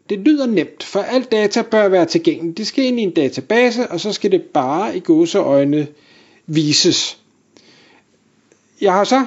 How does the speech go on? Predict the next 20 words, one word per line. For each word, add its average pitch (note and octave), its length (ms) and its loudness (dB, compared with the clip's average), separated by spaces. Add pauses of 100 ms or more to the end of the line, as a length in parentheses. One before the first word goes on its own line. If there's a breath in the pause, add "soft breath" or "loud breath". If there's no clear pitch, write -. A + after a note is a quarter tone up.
(140)
også A3 280 0
været G3 100 4
ude F3 80 6
at D#3 80 -2
lede D4+ 300 4
og C4+ 60 0
sige, F3+ 200 0
findes D#4+ 260 2
der D#4 80 0
sådan G3 180 0
nogle D#3+ 140 -2
systemer D3+ 460 -2
derude? C#3 440 0
Og, D#3 220 -2
og - 160 -6
der A3+ 80 2
må C#4 100 4
jeg G3 100 2
så G3 180 2
indrømme, F#3 320 -2